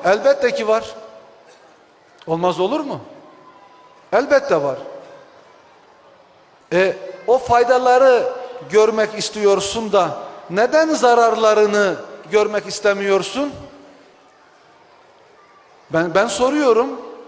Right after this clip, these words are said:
Bu konuyu birçok ayetle, hadisle anlatmak mümkün de bu saatten sonra onlara girmeyeceğim. Ben bir şey soruyorum. Akli bir delil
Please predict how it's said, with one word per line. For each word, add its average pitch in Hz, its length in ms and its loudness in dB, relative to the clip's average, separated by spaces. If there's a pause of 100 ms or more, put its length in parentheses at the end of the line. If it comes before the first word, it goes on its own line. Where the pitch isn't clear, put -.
(600)
Bu 226 160 -10
konuyu 214 680 2 (380)
birçok 214 680 -2
ayetle, 220 520 2
hadisle 196 680 0 (520)
anlatmak 214 600 -2
mümkün 220 520 -4
de 160 120 0 (680)
bu 202 60 -10
saatten 214 420 0
sonra 220 240 -2
onlara 214 300 -2
girmeyeceğim. 185 640 -4 (440)
Ben 277 200 0
bir 311 40 2
şey 311 200 0
soruyorum. 156 560 -2 (380)
Akli 247 540 -4
bir 226 140 -6
delil 220 320 2